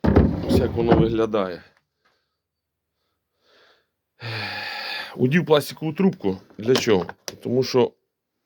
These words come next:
верхній козирьок наверх іде, а треба було, щоб він з-під низу кидав далі. От, і тому сам принцип викиду цього зерна,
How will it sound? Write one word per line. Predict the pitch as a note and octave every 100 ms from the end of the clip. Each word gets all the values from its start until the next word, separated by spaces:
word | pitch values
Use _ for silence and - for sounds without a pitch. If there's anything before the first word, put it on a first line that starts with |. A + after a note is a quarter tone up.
| _
верхній | - G#2+ A#2 C3+ A2 - G#2 F#2 - _ _ _
козирьок | - G#2+ G#2 G2+ F#2 F#2
наверх | - G#2 G#2 A2 -
іде, | F2+ F#2
а | G2
треба | G2+ G2+ F#2+
було, | G2 F#2+
щоб | -
він | F#2+ G2
з-під | - F#2+ G2
низу | G2 E2+
кидав | E2+ F#2+ F#2 F#2 F2
далі. | F2+ F2+ F#2+ _ _ _ _ _ _ _ -
От, | F2+ D#2+ -
і |
тому | E2+ F#2 G2+ G#2 F#2+ - _ _ _ -
сам | - G2+ F#2+ F#2+ _ _ _ -
принцип | G#2+ G#2 F#2+ F#2 -
викиду | - G#2+ F#2+ F#2 F#2
цього | - G2
зерна, | F#2+ G2 B2 F3